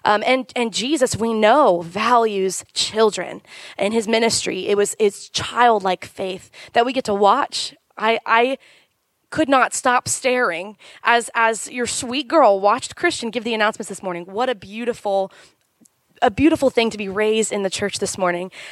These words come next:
Um, and, and for her life. And so I just, I love that we get to do that together as a multi-generational, multicultural church.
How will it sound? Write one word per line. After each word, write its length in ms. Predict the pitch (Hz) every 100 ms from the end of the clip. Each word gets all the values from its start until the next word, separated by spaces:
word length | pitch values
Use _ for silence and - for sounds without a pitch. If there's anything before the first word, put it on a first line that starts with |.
| -
Um, 440 | 214 202 185 190 - _ _ _ -
and, 180 | 220 202
and 160 | 208
for 120 | 240 196
her 140 | 233
life. 440 | 220 269 269 190
And 180 | 208 196
so 100 | 233
I 100 | 208
just, 200 | 247 - 220
I 60 |
love 260 | 214 226 233
that 80 | 233
we 80 |
get 140 | 233 233
to 60 | 208
do 160 | 214
that 160 | 202 -
together 340 | - 185 185
as 160 | 190 190
a 40 |
multi-generational, 1040 | 196 185 208 185 196 185 180 190 180 180 - - - -
multicultural 840 | 226 220 202 - 196 190 190 185
church. 540 | - - - - -